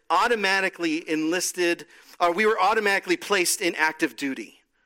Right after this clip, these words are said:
I'm, I'm sorry, I wasn't in the army, so if I'm butchering that, but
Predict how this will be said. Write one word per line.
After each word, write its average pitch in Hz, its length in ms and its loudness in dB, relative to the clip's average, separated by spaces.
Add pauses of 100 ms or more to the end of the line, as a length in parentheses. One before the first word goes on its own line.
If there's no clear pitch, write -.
(360)
I'm, 135 200 -12
I'm 127 220 -12
sorry, 131 200 -4
I - 20 0
wasn't 143 400 -4
in 143 140 -8
the 160 100 -8
army, 147 320 -2
so 135 180 -4
if 127 80 -4
I'm 127 140 -6
butchering 147 460 -4
that, 135 300 -4
but 135 140 -6